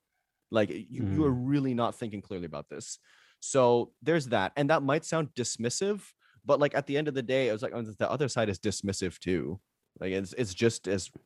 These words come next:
Speaker 1: like, lazy, probably
Speaker 2: Yeah.
Speaker 1: lazier, I would say.
Speaker 2: <laughs>
Speaker 1: So don't. Secondly, and, and it, again, it, it revolves around, like, what is the nature of the accusation? If they say, like, you know, Christian Berdal,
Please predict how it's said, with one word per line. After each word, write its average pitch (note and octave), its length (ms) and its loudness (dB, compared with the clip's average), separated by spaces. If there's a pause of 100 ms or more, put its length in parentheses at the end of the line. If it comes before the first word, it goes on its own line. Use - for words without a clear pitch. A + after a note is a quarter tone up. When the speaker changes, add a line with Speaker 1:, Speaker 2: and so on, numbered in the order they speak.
Speaker 1:
like, F2+ 280 0 (460)
lazy, F#2+ 680 0 (380)
probably A2 300 0
Speaker 2:
Yeah. A#2 200 4
Speaker 1:
lazier, F#2 400 -4
I E2 100 -2
would E2 180 -4
say. E2 280 -2
Speaker 2:
<laughs> - 260 -4
Speaker 1:
So G#2+ 420 4 (320)
don't. A2 440 0 (420)
Secondly, F3 600 2 (100)
and, D3+ 220 0
and D#3 140 0
it, - 80 -2 (160)
again, D#3 260 2
it, B2+ 240 0 (560)
it B2+ 120 2 (140)
revolves E3+ 500 2
around, D3 260 4
like, A#2+ 140 2
what G#2+ 300 2
is C#3 140 -2
the A#2+ 80 -2
nature A2 360 -2
of G2+ 100 -4
the G#2+ 120 -4
accusation? G#2+ 680 -4 (580)
If A#2+ 120 -6
they C3 100 -2
say, A#2 340 0
like, A2 240 0 (680)
you C3 80 2
know, A#2+ 260 2
Christian B2+ 320 -2
Berdal, G2 360 2